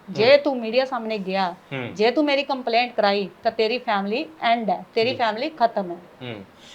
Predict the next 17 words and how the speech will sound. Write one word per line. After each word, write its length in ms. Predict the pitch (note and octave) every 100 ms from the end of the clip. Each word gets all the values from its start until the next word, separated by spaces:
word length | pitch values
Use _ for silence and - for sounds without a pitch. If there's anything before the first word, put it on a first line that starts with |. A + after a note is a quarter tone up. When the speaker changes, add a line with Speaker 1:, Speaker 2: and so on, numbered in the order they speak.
| -
Speaker 2:
ਫਿਰ 120 | D4
ਉਹਦੇ 180 | C4+ C4
ਵੱਲੋਂ 240 | D4 D4 D4
ਜਿਹੜਾ 200 | D4 C4+
ਹੁਣ 220 | F#3+ G3
ਤੱਕ 240 | A3 A#3+
ਇੰਨੀਆਂ 320 | A#3+ G#3+ A#3
ਪ੍ਰਾਪਤੀਆਂ 520 | A#3 A3+ F#3 - A3 A3
ਦੱਸੀਆਂ 360 | G3 G#3+ G#3+
ਜਾਂਦੀਆਂ, 320 | G3+ G3 G3+
ਸੋਸ਼ਲ 360 | G3 F#3+ F3+ G#3+
ਮੀਡੀਆ 260 | G3+ G3 G3+
ਤੇ 100 | G3+
ਬੜੇ 220 | F3 F3+
ਫਾਲੋਅਰ 460 | F3 D#3 E3 F#3
ਆ 120 | F3+ F3
ਉਹਦੇ, 280 | F3 D#3+